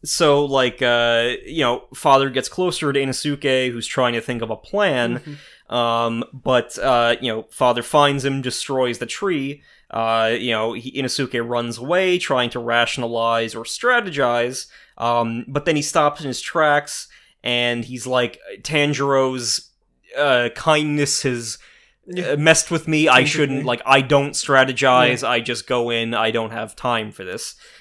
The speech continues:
Speaker 1: Um, so he charges at, uh, Father again, slamming his, one of his serrated blades into Father's arm,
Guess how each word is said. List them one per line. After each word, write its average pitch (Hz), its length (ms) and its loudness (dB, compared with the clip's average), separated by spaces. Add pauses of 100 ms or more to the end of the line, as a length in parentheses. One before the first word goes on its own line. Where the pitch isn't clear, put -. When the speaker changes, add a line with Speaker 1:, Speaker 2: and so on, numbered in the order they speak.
(160)
Speaker 1:
Um, 110 380 -4
so 123 200 -6
he 113 120 -8
charges 147 720 0
at, 123 500 0
uh, 113 380 0
Father 117 520 0
again, 196 480 -4 (380)
slamming 139 680 -2
his, 123 480 -6
one 143 240 0
of 156 100 0
his 147 180 -2
serrated 123 520 -2
blades 120 460 -2
into 117 520 -8
Father's 110 460 -6 (100)
arm, 165 460 0